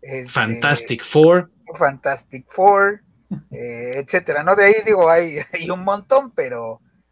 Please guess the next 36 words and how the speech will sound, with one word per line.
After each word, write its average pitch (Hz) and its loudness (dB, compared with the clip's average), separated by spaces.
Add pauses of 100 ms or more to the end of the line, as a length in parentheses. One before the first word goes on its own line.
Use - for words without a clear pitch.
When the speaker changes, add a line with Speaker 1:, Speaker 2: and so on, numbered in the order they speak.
(200)
Speaker 1:
este, 135 -10
digamos, 165 0 (160)
eh, 170 -6
eh, 175 -12
bueno, 190 0
es 214 -8
que 226 -10
Stan 208 -4
Lee 190 -6
era 190 0
escritor, 123 -8 (100)
eh, 117 -20
eh, 123 -20 (260)
eh, 120 -16
creo 156 -10
que, - -20
no 143 -8
sé 160 -14
si 160 -8
aclaramos 127 -10
eso, - -16 (640)
pero 151 -2
en 151 0
realidad 156 6
él 185 0
no 175 2
era, 165 4
este, 117 -20
dibujante, 139 -8
ni 113 -20
entintador, 123 -6
Speaker 2:
No. 135 -14
Speaker 1:
ni 117 -14
nada 117 -14
de 110 -14
eso. - -20